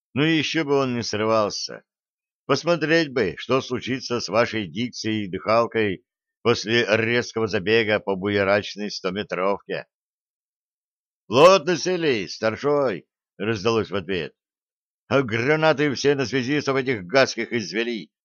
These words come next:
да на коробочку!» Человек говорил, даже не повернув головы, оттого прибежавшему пришлось податься вперед, вслушиваясь.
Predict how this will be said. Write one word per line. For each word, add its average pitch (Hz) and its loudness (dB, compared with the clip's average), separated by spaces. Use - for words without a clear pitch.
да 104 0
на 123 2
коробочку!» 123 2
Человек 139 4
говорил, 117 2
даже 107 4
не 104 -6
повернув 104 -2
головы, 101 -2
оттого 139 4
прибежавшему 123 2
пришлось 135 -6
податься 120 0
вперед, 98 0
вслушиваясь. 92 -6